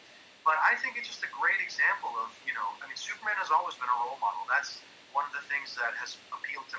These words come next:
me over the years, and especially now later in my life. I mean, I'm only thirty-six, but now as of this year, I've been married ten years. I've been ordained, um,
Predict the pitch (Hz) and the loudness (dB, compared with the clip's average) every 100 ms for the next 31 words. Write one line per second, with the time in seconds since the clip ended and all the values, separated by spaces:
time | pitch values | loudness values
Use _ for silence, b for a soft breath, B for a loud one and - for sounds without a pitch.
0 | 1047 - 1077 - - - - 120 131 - | -8 -8 -6 -6 -6 -10 -4 0 0 -2
1 | - - 131 - - - - - - - | -8 -4 -2 -2 -4 -6 -6 -8 -14 -20
2 | - - 139 143 143 156 151 127 117 110 | -20 2 4 4 0 2 2 2 0 0
3 | 104 - - - 117 - - - - - | -2 -2 -6 -10 -12 -12 -20 -20 -20 -20
4 | - _ - - 139 139 - 151 156 - | -20 _ -10 -6 -4 -4 -2 -2 -2 -2
5 | 156 160 - 117 135 143 131 - - 147 | 2 0 0 -2 2 4 4 0 -8 -8
6 | 143 - 139 135 131 - - - - 123 | -6 -2 2 2 0 -6 -20 -12 -10 -4
7 | 120 135 - - 139 139 131 135 139 139 | 2 2 2 0 -2 -2 2 4 4 2
8 | - - - - - 127 117 117 127 123 | -6 -12 -18 -12 -8 -6 -6 -6 -4 -4
9 | - - - 131 127 123 120 | -6 -8 -10 -4 -2 -2 -4